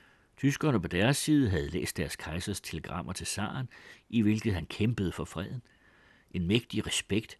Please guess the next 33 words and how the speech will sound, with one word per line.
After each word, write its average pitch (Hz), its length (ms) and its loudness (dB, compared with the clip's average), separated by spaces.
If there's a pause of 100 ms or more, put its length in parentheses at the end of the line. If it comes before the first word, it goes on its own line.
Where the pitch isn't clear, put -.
(120)
for - 140 -2
de 78 160 -2
højere, 107 500 2 (240)
for - 120 -4
ministrene, 80 680 -2
for 95 100 -4
diplomaterne 90 880 -6
og 85 80 -6
for 80 80 -6
deres 76 320 -6
viden 98 300 0
og 90 120 -2
ærlighed 98 520 -2 (240)
besjælede 85 680 0
endnu 80 240 -2
menig 80 400 -2
mand. 76 180 -10 (1000)
Når 95 60 -2
det 95 120 -2
var 95 100 4
kommet 80 260 -2
til - 140 -6
krig, 190 300 2 (260)
kunne 143 160 2
det 135 100 2
kun 123 240 6
være 127 160 8
sket - 360 -2
imod 92 300 2 (100)
deres 90 300 0
egne 85 280 -2
statsmænds - 720 -8
vilje. - 320 -10